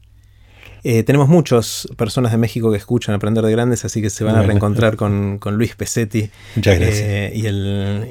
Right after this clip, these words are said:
Speaker 1: y este lindo acento que es una mezcla de cosas raras, que adoptaste <laughs> cosas de México y seguís con cosas de acá.
Speaker 2: Sobre todo en los shows, porque fui creando un personaje que habla bastante mexicano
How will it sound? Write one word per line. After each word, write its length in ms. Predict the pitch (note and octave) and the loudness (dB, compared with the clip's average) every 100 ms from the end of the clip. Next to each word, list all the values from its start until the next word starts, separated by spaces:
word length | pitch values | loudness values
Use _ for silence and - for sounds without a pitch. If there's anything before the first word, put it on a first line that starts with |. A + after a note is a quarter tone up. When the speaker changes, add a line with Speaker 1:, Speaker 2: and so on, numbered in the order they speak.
| A2 | -10
Speaker 1:
y 160 | G#2 A#2+ | -2 -2
este 220 | - A#2+ | 0 2
lindo 240 | C#3 C#3+ | 4 6
acento 380 | A#2 C#3+ C#3+ C3 | 4 4 4 4
que 40 | |
es 140 | A2 - | 2 0
una 120 | A2+ | 0
mezcla 320 | B2 B2 B2+ | 0 2 2
de 120 | G#2+ | 2
cosas 320 | G#2 A2+ G#2+ G#2+ | 2 0 -2 0
raras, 400 | A#2 A#2+ A#2+ - | 2 4 2 2
que 80 | |
adoptaste 420 | A2 A2 B2+ D3+ B2+ | 4 4 6 4 4
<laughs> 0 | |
cosas 300 | A#2 B2 A2 | 2 2 0
de 60 | |
México 440 | A#2+ C3 A#2+ B2 A#2 | 2 2 2 0 0
y 80 | |
seguís 240 | G#2 G#2 G#2 | 0 -2 -4
con 140 | G#2 | -4
cosas 260 | G2+ G2 G2+ | -6 -6 -6
de 60 | |
acá. 160 | G2+ A2 | -2 2
Speaker 2:
Sobre 260 | A2 C3+ C3+ | 6 6 8
todo 140 | E3+ | 6
en 80 | D#3+ | 6
los 100 | A#2+ | 4
shows, 400 | - A2 F#2+ F#2 | 4 4 4 2
porque 400 | - G2+ F#2+ G2+ | -2 -4 0 -2
fui 260 | F2 - A#2+ | -2 -2 0
creando 300 | A#2 A#2+ A#2+ | 2 4 4
un 60 | G#2+ | 2
personaje 580 | G#2 A#2+ A#2 A#2 A#2+ | 2 2 4 2 0
que 160 | F#2+ G2+ | -2 0
habla 560 | G#2 G2+ F#2+ F2+ F2 - - - - - - | 2 2 0 -2 -4 -10 -20 -20 -20 -20 -10
bastante 560 | G#2+ - - A2 A2 G2+ | -4 -2 2 2 4 2
mexicano 840 | F#2+ G#2+ G2+ A#2 A#2+ A#2 G#2+ | 0 -2 2 4 4 6 4